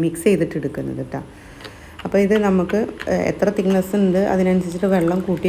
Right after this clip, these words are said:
കുറച്ചിട്ട് കൊടുക്കാം. അപ്പോൾ ഞാനിതിവിടെ മൊത്തം എടുത്തിട്ടുണ്ട്. പിന്നെ ചില ടൈമിൽ നമ്മൾ, ഞാൻ പറഞ്ഞല്ലോ, ഷുഗർ ക്രേവിങ്സ് ഉണ്ടാവുന്നു. അപ്പോൾ നമുക്ക് മധുരത്തിന് ഞാൻ ചെയ്യാറുള്ളത് ചിലപ്പോൾ ശർക്കര ഉപയോഗിക്കും, അല്ലെങ്കിൽ പിന്നെന്താ പനം കൽക്കട്ടം,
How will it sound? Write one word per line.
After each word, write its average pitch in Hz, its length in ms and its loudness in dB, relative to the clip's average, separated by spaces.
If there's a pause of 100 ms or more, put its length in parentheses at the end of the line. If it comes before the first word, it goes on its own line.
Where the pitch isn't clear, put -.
(120)
കുറച്ചിട്ട് 170 360 -4 (100)
കൊടുക്കാം. 160 340 -2 (480)
അപ്പോൾ 185 240 0
ഞാനിതിവിടെ 208 420 4 (340)
മൊത്തം 220 340 0 (480)
എടുത്തിട്ടുണ്ട്. 160 760 -2 (640)
പിന്നെ 175 340 2 (460)
ചില 202 260 4
ടൈമിൽ 202 500 4 (120)
നമ്മൾ, 202 240 2
ഞാൻ 202 120 0
പറഞ്ഞല്ലോ, 170 380 0
ഷുഗർ 165 260 0
ക്രേവിങ്സ് 165 400 2
ഉണ്ടാവുന്നു. 147 420 -2
അപ്പോൾ 185 200 -4
നമുക്ക് 175 320 -2 (140)
മധുരത്തിന് 175 600 0 (600)
ഞാൻ 190 120 4 (100)
ചെയ്യാറുള്ളത് 175 640 4 (140)
ചിലപ്പോൾ 175 380 0
ശർക്കര 170 440 0
ഉപയോഗിക്കും, 160 460 -2 (240)
അല്ലെങ്കിൽ 160 380 0 (180)
പിന്നെന്താ 165 480 -2 (480)
പനം 160 280 0
കൽക്കട്ടം, 156 520 -4